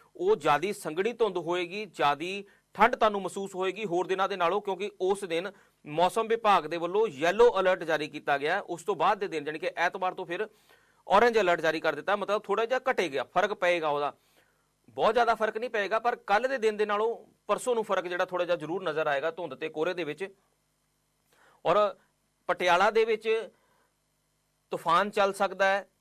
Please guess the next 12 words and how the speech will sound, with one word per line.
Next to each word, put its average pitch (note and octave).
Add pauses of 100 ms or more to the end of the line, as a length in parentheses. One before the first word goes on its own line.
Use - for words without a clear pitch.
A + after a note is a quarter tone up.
(600)
ਬੀਤੇ D3+
ਕੱਲ੍ਹ G3+
ਵੀ G#3+
ਚੱਲਿਆ F#3+
ਥੋੜ੍ਹਾ, F#3 (120)
ਔਰ E3+ (380)
ਪਠਾਨਕੋਟ E3+
ਤੇ G3 (320)
ਹਲਵਾਰਾ D#3+
ਦੇ G3
ਵਿੱਚ F#3
ਵੀ G3+